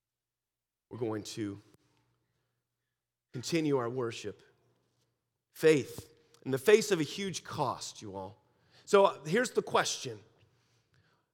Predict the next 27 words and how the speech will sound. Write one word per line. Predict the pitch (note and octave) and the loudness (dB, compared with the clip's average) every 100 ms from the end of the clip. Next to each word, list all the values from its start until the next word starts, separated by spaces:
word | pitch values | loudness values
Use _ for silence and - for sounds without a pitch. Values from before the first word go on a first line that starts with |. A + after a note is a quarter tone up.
| _ - | _ 0
Which | F3+ C4+ - | 2 2 2
of | G#3 F3+ | 2 8
those | A3 A3 - | 10 10 4
two | A3+ | 4
excuses | G3 - - G#3+ G#3 F#3 E3+ | 4 4 -2 -2 0 0 2
are | E3 | 2
you | F3+ | 0
giving | D#3 F3 E3 C#3+ | 2 2 2 2
God | D3+ D3+ C3+ | 4 4 2
right | C3+ C3 B2 | 0 -2 -2
now? | B2+ A2 G2+ | -2 -2 -4
Because | B2+ D#3 B2 | -4 -4 -4
he | - G#3+ | -4 0
is | F3 | 0
calling | - G#3+ G#3+ F#3+ D#3+ | 0 0 2 4 2
you | D#3 | -2
to | - F#3+ | -6 -8
something. | - F#3+ E3+ B2 A2 | 0 2 2 -4 -6
He | - F3+ | -6 2
is. | F3 F3 G2+ - - - - _ _ _ _ _ _ _ _ - | 6 6 4 -2 -8 -12 -20 _ _ _ _ _ _ _ _ -8
Don't | C3 C#3 | -6 -2
you | |
know | C3+ | -2
who | C#3 | -2
this | B2+ - | -4 -4
person | C#3+ C3+ - | -2 -2 -2
is? | C#3 D3 D#3 D3 - | 0 0 -2 -6 -10